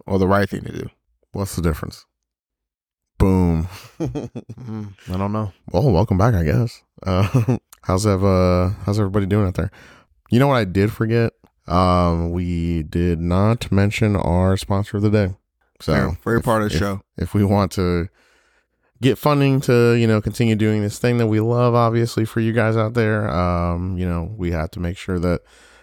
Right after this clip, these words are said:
Speaker 2: the people that pay our bills, um, get the shout out that they deserve. Um, so that's why today's sponsor is Roku.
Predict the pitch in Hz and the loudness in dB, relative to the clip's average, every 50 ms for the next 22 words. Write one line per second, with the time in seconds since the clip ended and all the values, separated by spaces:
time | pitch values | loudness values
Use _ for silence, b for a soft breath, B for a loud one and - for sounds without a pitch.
0 | b b b b b b - 85 95 117 104 113 104 101 - 127 120 117 110 110 | b b b b b b -4 0 2 4 4 4 2 4 2 2 2 4 2 2
1 | 113 101 98 101 98 98 95 90 92 101 107 - - - - - - 82 85 87 | 0 2 2 2 2 4 2 2 2 0 -2 -6 -8 -12 -8 -4 -2 0 0 2
2 | 85 82 82 82 80 80 82 85 85 87 85 82 92 85 - - - - - - | 0 2 2 2 2 2 2 2 0 0 0 0 0 -2 -2 -4 -14 -10 -8 -4
3 | 71 90 87 82 82 80 80 - - 98 90 87 87 82 90 82 - 87 85 76 | 0 2 2 4 2 2 0 0 0 2 2 2 0 0 -2 -2 -2 0 0 2
4 | 82 82 87 95 87 92 101 120 135 131 127 - b b b b b b b b | 0 0 2 2 2 2 2 0 0 -2 -6 -12 b b b b b b b b
5 | b b b b b - - 78 82 82 76 76 76 73 73 78 80 - - - | b b b b b -4 -2 0 0 2 2 0 0 0 0 0 -2 -4 -2 -2
6 | 85 87 87 87 - - 90 87 85 85 85 - - - 85 80 78 82 87 87 | 0 0 0 -2 -2 -2 0 0 2 0 0 -2 -4 -6 -6 -4 -2 0 2 2
7 | 90 90 87 90 87 87 87 87 90 - - - - - - _ - 98 95 98 | 4 4 4 4 4 2 2 0 -2 -6 -12 -16 -18 -20 -12 _ -2 0 0 0
8 | 107 - 117 107 107 107 - 62 82 90 90 92 95 90 95 98 92 101 113 120 | 0 0 0 0 0 0 0 0 0 0 2 2 0 0 0 2 2 2 2 2
9 | - - 90 85 80 76 76 73 73 69 67 69 98 | 2 2 2 2 4 2 2 2 0 0 0 -2 -4